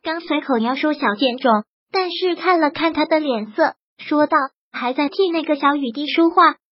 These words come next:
那个女人骗你的时候可曾善良过？别傻了，都已经受骗过一次，还上当。”“妈，您还有别的事吗？”陆亦辰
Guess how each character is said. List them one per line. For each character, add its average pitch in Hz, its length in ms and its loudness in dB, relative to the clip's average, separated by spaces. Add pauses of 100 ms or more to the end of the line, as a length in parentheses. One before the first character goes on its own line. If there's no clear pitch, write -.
那 392 240 2
个 320 120 2
女 285 120 -2
人 220 320 -2
骗 320 240 0
你 262 120 -2
的 269 120 0
时 285 200 -2
候 294 240 4
可 269 240 0
曾 233 220 0
善 370 240 -2
良 214 240 -2
过？ 262 320 0 (580)
别 285 160 4 (120)
傻 240 160 -8
了， 226 260 0 (260)
都 339 160 4
已 285 120 0
经 285 200 -10
受 349 160 4
骗 320 260 -2
过 302 180 2
一 294 200 -2
次， - 80 -20 (480)
还 233 240 0
上 285 260 -2
当。 285 280 4 (500)
”“妈， 330 100 2 (400)
您 269 180 0
还 262 200 0
有 277 180 4
别 233 240 -4
的 370 140 0
事 403 200 2
吗？” 277 120 0 (580)
陆 359 220 4
亦 320 120 4
辰 269 220 0